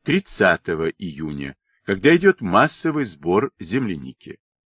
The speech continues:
Размножают жимолость отводками, одеревесневшими и зелеными черенками, семенами. При семенном размножении сортовые качества не сохраняются.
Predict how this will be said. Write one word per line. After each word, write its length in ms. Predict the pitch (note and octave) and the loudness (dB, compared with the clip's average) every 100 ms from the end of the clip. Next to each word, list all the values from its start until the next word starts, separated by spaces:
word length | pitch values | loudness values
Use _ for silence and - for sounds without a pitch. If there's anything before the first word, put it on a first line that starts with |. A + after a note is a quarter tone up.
| _ _ _ _ _ _ _ _ _ _ | _ _ _ _ _ _ _ _ _ _
Размножают 960 | A2+ D3+ C3 D#3+ D#3 G3+ A3+ G#3+ - - | 4 4 6 4 6 6 8 6 4 -4
жимолость 800 | A#2 G2 D#3 E3 E3 D3+ - - | -6 2 4 4 4 2 -2 -6
отводками, 1000 | - E3+ - F#2+ C3+ C3 - C3+ C#3 C#3 C#3 _ _ _ _ | 2 2 2 4 6 6 0 0 2 0 -2 _ _ _ _
одеревесневшими 1200 | A#2+ B2 C3 B2+ B2 - B2+ F3 - F3 E3 D#3+ | 2 4 4 4 2 0 2 2 0 -4 0 0
и 160 | C#3+ G#2 | 0 -2
зелеными 500 | F#2+ G#2 G#2 F#2+ F2+ | 0 4 4 2 -2
черенками, 880 | - F2 D#2 C2+ - C3 E3 E3 D#3+ | -6 -8 -8 -4 2 2 2 -2 -6
семенами. 800 | - - D3+ B2+ D2 B1 A1+ A#1 _ _ _ _ _ - | -10 -4 -4 -4 -6 -8 -10 -18 _ _ _ _ _ 0
При 160 | B2+ | 2
семенном 640 | C3 C3+ C3 C3+ E3+ G#3 | 4 2 4 4 4 4
размножении 840 | C3+ G2+ G2 F2 D#2+ E2 C2+ C2 B1 _ _ _ _ | 4 0 0 -2 -2 -4 -4 -10 -14 _ _ _ _
сортовые 680 | - D3 C#3 D3 C#3+ F#3 D3 | 0 2 4 4 6 6 6
качества 640 | - D#3 - D#3 - C#3 | 4 2 2 -6 -6 -2
не 260 | A2+ F#2 C3 | 0 2 0
сохраняются. 1040 | - C#3 B2+ F2 D2+ B1 B1+ - - | -2 -6 -4 -4 -4 -8 -10 -14 -16